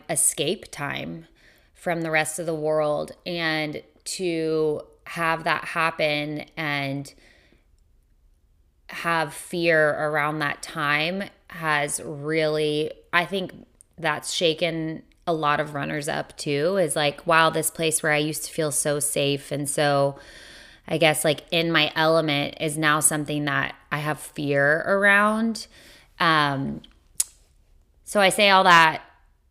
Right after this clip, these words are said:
to say a few things. <laughs> I don't even know. I'm, like, running in circles. This is, this is what has been going on in my head since this happened. It's just, like, so many thoughts. And, um, one is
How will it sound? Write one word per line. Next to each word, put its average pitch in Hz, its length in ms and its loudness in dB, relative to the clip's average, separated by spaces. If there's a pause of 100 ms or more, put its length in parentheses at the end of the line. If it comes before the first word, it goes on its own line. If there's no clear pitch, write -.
(480)
to 175 560 0 (400)
say 143 640 0
a 165 60 -4
few 151 200 -4
things. 165 420 -4 (600)
<laughs> - 640 -18
I 190 80 2
don't 156 160 0
even 143 160 -2
know. 143 120 -2
I'm, 180 200 2
like, 160 180 0
running 143 260 -2
in 143 120 -4
circles. 151 480 -2
This 170 200 -6
is, 156 160 -6 (160)
this 247 240 4
is 302 140 0
what 226 220 4
has 175 180 0
been 175 160 -4
going 156 240 -2
on 151 140 0
in 143 80 -2
my 139 100 -2
head 165 340 4
since 151 220 -8
this 151 120 -14
happened. 170 460 0
It's 151 120 -14
just, 143 160 -12
like, 151 160 -10
so 165 240 -8
many 151 180 -4
thoughts. 143 520 -4
And, 147 240 -10 (520)
um, 151 440 -2
one 190 380 -2
is 156 600 -6